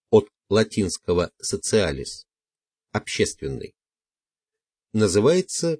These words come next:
передача частной собственности в собственность коллективов, общин, артелей, кооперативов. Приватизацией, от латинского privatus —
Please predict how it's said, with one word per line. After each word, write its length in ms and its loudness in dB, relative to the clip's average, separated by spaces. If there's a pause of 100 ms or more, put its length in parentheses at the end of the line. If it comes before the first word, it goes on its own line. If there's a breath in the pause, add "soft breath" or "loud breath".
передача 540 2
частной 500 0
собственности 920 -2 (400)
в 60 -20
собственность 760 0 (160)
коллективов, 760 -2 (840)
общин, 580 -4 (220)
артелей, 600 -2 (180)
кооперативов. 800 -4 (2500)
Приватизацией, 1120 0 (1400)
от 200 4 (140)
латинского 800 -2 (180)
privatus — 680 -2